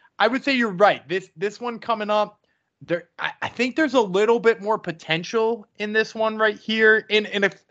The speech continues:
I, I've said it to a bunch of different people already, th-, this main event, this Contender Series main event, week two, is maybe the highest level of prospects they've ever put against each other in a single Contender Series fight.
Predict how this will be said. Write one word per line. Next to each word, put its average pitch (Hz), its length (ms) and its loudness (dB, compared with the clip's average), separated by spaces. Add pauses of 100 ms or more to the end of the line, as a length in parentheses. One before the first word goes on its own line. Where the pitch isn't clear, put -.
(380)
I, 190 180 2
I've 196 180 2
said 220 200 4
it 185 180 -6
to 165 120 -2
a 143 40 -2
bunch 139 220 -8
of 139 80 -8
different 131 260 -8
people 127 300 -6
already, 123 500 -2 (380)
th-, - 180 -14
this 185 400 0
main 208 260 2
event, 156 380 2 (240)
this 175 240 -6
Contender 180 540 -4
Series 160 320 -6
main 151 180 -4
event, 143 380 -4
week 156 320 -8
two, 131 400 -6 (680)
is 170 200 2
maybe 226 460 2
the 170 200 -2
highest 185 760 0
level 147 380 0
of 127 100 -6
prospects 131 520 -6
they've 127 200 -6 (140)
ever 151 420 -4
put 165 260 -4
against 127 440 -4
each 127 200 -12
other 123 280 -2
in 117 100 -8
a 113 60 -8
single 127 320 -8
Contender 123 480 -8
Series 131 360 -4
fight. 151 440 -2